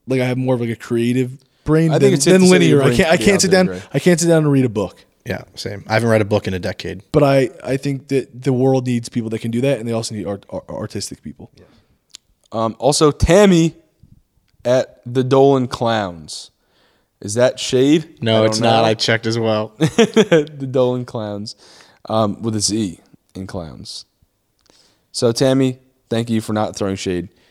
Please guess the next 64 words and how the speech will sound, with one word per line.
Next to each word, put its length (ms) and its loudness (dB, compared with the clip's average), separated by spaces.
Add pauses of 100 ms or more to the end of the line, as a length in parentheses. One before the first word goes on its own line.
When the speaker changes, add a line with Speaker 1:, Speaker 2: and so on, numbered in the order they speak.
(280)
Speaker 2:
Um, 280 -6
I 120 -10
like 240 -2
the 160 -6
at, 280 -10
actually, 380 -10
and 80 -10
sometimes 320 -6
I 40 -4
do 120 -6
feel 160 -6
like 80 -6
a 60 -12
clown. 340 -10 (160)
And 260 -10 (320)
right 140 -2
now 140 2
is 80 -2
kind 160 -2
of 60 -2
one 120 -2
of 60 -2
those 120 -6
times, 340 -8
so. 340 -8 (160)
Speaker 1:
Yeah, 180 -8
you 100 -6
have 80 -6
a 40 -8
lot 160 -8
of 220 -12
lip 280 -12
balm 240 -16
on. 200 -16 (320)
Dude, 120 -2
I 60 -2
told 320 -2
you 60 0
to 40 -4
stop. 200 -4
You're 80 -2
gonna 120 -4
give 140 -6
yourself 300 -6
dry 320 -6
patches. 440 -10
You'd 120 -12
be 120 -8
over 260 -4
moisturized. 720 -8
You're 120 -4
Speaker 2:
I, 60 0 (120)
and 120 -4
I 80 -4
did 260 -8
that. 180 -8
My, 260 -6
my 140 -8
chin 180 -8
is 140 -8
itchy. 260 -8
I'm 140 -8
a 40 -14
clown. 360 -16